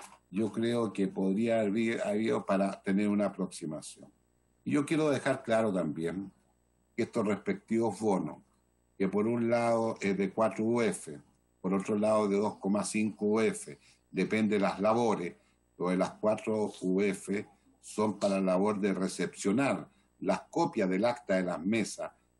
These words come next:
señaladas en el inciso sexto del artículo setenta y uno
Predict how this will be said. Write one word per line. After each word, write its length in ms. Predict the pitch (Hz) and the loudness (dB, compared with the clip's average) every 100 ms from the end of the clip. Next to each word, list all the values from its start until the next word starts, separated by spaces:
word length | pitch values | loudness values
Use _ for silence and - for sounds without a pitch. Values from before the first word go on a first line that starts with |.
| _ - | _ -2
señaladas 460 | 92 95 104 110 | 0 2 2 2
en 60 | 104 | 2
el 80 | 95 | 2
inciso 440 | 95 113 101 104 | 0 -2 -2 -2
sexto 380 | - 110 - 101 | -2 -2 -2 0
del 100 | 90 | 0
artículo 480 | 90 - 95 101 90 | -2 -4 -2 -2 -2
setenta 540 | 90 87 82 - 90 | -6 -6 -6 -4 -2
y 100 | 90 | 0
uno 340 | 98 82 87 | -2 -2 -8